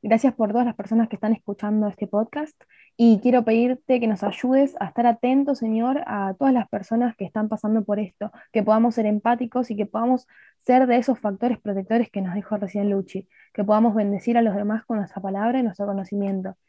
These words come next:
Te pido también por las personas que están pasando por esta situación, que quizás nosotros no conocemos, pero vos sí, Señor, vos sabés lo que pasa a cada persona, y te pido que los ayudes y que les demuestres que la mejor decisión no es el suicidio.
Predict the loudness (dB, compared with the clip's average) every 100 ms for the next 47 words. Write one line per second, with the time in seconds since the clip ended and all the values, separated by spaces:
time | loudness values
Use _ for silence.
0 | _ _ -8 0 2 2 2 4 4 2
1 | -2 -6 0 0 0 -2 -2 -2 -4 0
2 | 0 0 -4 -6 -6 -6 -6 -8 -2 0
3 | 0 -2 _ -20 -8 -6 -2 -2 -2 -2
4 | -2 0 0 0 -2 -2 -2 -2 -4 _
5 | -20 -20 -4 0 2 0 -2 0 0 0
6 | -4 -2 -2 0 0 0 0 -2 -6 -8
7 | -4 -4 -2 -2 -2 -2 -2 -2 -6 -2
8 | -2 -2 -10 -20 _ -4 0 2 2 0
9 | 2 -2 0 -2 -4 -6 -2 0 0 -2
10 | -8 -4 -2 0 2 0 0 -4 -4 -6
11 | -4 -6 -2 -4 -2 -2 -2 -2 -2 -2
12 | -4 -4 -8 -4 -4 -4